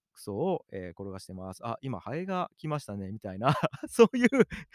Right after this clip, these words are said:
めちゃくちゃ臨場感たっぷりに伝えてくれるラジオっていうのがあって、これ、あの、もしよかったらね、クソ、カタカナでクソラジオで検索して、あの、必ず食事中に聞くことをお勧めしないんですけども、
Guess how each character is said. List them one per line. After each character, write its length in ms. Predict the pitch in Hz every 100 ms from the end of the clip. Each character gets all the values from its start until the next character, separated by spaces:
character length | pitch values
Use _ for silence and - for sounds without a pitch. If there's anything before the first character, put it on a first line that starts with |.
| 202
め 100 | 214
ち 100 | 294
ゃ 40 |
く 100 | 262
ち 80 | 277
ゃ 40 |
臨 260 | 262 - 294
場 160 | 294 262
感 160 | 190
た 140 | - 175
っ 60 | 175
ぷ 100 | 214
り 100 | 131
に 240 | 147 123 - - - - _ -
伝 140 | 233 196
え 40 |
て 120 | 196
く 140 | 185 190
れ 100 | 180
る 120 | 170
ラ 100 | 170
ジ 120 | 143
オ 20 |
っ 40 | 113
て 120 | -
い 20 |
う 40 | 107
の 60 |
が 60 | 101
あ 20 |
っ 20 |
て、 320 | - 113 104 90 _ _ _ _ _ - 120
こ 100 | 165
れ、 60 | 160
あ 80 | 151
の、 80 |
も 100 | 151
し 100 | 196
よ 100 | 147
か 100 | 143
っ 40 | 147
た 100 | 110
ら 60 |
ね、 120 | 104 104
ク 200 | - 151
ソ、 220 | - - -
カ 100 | 170
タ 100 | 190
カ 80 | 175
ナ 80 |
で 100 | 117
ク 100 | 104
ソ 140 | - 160
ラ 100 | 151
ジ 80 | 117
オ 40 |
で 80 | -
検 200 | 110 101
索 180 | 101 -
し 60 |
て、 200 | - 101 - -
あ 80 | -
の、 120 | 123
必 300 | 117 190 202
ず 180 | 185 185 - -
食 260 | - 220 208
事 140 | 214
中 240 | 190 220 196
に 180 | 185
聞 120 | 170 -
く 60 |
こ 120 | 185
と 80 | 147
を 20 |
お 40 | 120
勧 240 | 123 113
め 80 | 117
し 100 | -
な 100 | 117
い 40 |
ん 20 | 104
で 80 |
す 80 | 98
け 80 | -
ど 80 | 92
も、 260 | 110 107